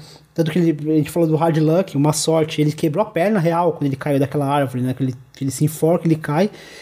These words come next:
E assim, e a queda, você fala, "Mano, essa queda machucou real", porque, meu,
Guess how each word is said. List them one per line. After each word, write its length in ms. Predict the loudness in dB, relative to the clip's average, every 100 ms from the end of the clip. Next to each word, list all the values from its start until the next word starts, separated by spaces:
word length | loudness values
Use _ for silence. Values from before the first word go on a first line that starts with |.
| -10 -2
E 60 |
assim, 260 | 0 2 2
e 40 |
a 60 | 2
queda, 340 | 0 0 2
você 120 | 2
fala, 200 | 0 2
"Mano, 160 | 2 2
essa 120 | 0
queda 380 | -2 0 2 0 -2 0
machucou 340 | 0 0 0
real", 280 | 2 2 0
porque, 260 | 0 2
meu, 400 | 2 2 0 -8